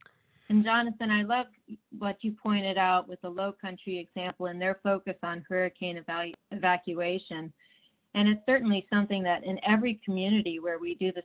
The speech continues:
type of planning work, we see some of those local needs that are so unique to that area. Just a couple of locations where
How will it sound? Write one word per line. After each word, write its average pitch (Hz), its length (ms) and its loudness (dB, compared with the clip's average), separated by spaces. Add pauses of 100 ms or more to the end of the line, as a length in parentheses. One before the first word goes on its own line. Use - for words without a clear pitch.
type 180 220 -2
of - 160 -20
planning 202 320 2
work, 165 260 -6
we 185 240 -4
see 240 260 2
some 196 140 -2
of 185 140 -2
those 180 240 2
local 196 400 0
needs 185 480 0
that 180 120 0
are 175 100 -2 (140)
so 247 180 4
unique 208 500 4 (100)
to 180 60 -2
that 170 260 2
area. 185 380 -2 (840)
Just 202 200 -2
a 214 60 2
couple 262 320 0
of 185 120 0
locations 196 640 -2
where 180 380 0